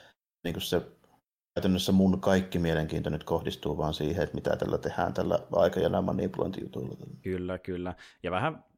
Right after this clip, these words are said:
Speaker 2: vaikuttaa menevän siihen suuntaan, että, no siis no tietenkin A V V vesittää ja sillä ehkä sitä tyyli lopussa joku yksi tyyppi, joka sitä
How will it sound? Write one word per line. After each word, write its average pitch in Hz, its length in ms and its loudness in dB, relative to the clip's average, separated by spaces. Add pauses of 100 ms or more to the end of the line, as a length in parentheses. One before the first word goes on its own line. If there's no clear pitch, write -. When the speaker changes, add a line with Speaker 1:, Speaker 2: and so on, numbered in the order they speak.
(120)
Speaker 2:
vaikuttaa 104 340 -2
menevän 98 280 -2
siihen 92 260 -4
suuntaan, 87 400 -6
että, - 280 -10
no 104 120 -2
siis 110 180 -2
no 120 60 -4
tietenkin 110 400 -2
A 104 160 0
V 95 140 -2
V 90 160 -2
vesittää 87 500 -4
ja 78 260 -6
sillä 85 200 -4
ehkä - 140 -6
sitä 90 100 -8
tyyli 90 260 -4
lopussa 90 400 -4
joku 85 160 -4
yksi - 180 -8
tyyppi, 90 220 -6
joka 87 120 -4
sitä 85 220 -8